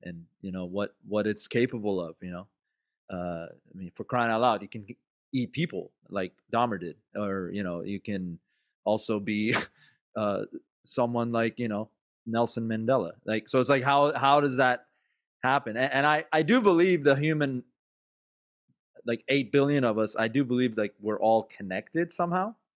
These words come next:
just because of the day-to-day, uh, similarities in our, in our lives, like, in our lives, just like, like, I, the older I get too, I just see, feel like I,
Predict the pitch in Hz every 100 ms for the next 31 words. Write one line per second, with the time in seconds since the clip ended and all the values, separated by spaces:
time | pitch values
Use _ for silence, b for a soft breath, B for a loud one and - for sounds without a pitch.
0 | _ _ _ - 196 - 170 175 147 151
1 | 117 - 127 113 127 135 127 113 120 123
2 | 123 113 - _ _ _ _ _ - 110
3 | 101 87 - - 131 120 113 113 104 95
4 | - - 101 98 95 92 _ _ 98 92
5 | 90 92 95 95 98 - - - 98 101
6 | 104 101 101 101 90 - 98 - 92 -
7 | _ _ _ _ _ _ _ _ - 107
8 | - 110 120 _ _ 117 123 139 139 113
9 | 117 113 120 98 95 101 - - 101 107
10 | 101 92 - 98 90